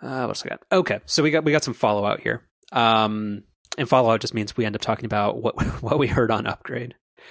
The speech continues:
So, so, uh, <laughs> so there's one, uh, there's one for me and one for you. So I'll let you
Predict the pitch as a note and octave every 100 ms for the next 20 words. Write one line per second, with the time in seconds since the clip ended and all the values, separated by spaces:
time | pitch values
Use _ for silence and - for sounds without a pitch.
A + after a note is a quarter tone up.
0 | - - - B2 A#2 A#2 A#2+ A2+ C#3+ C3
1 | - C3+ - - - C3+ B2 E3+ F3 D3+
2 | C3+ A#2+ C3+ - _ - - - - A#2+
3 | F3 E3 D#3 B2 A2+ - G#2+ G2+ G2 -
4 | B2+ D3 D#3+ - A2 A2 A2 G#2 G2+ G2+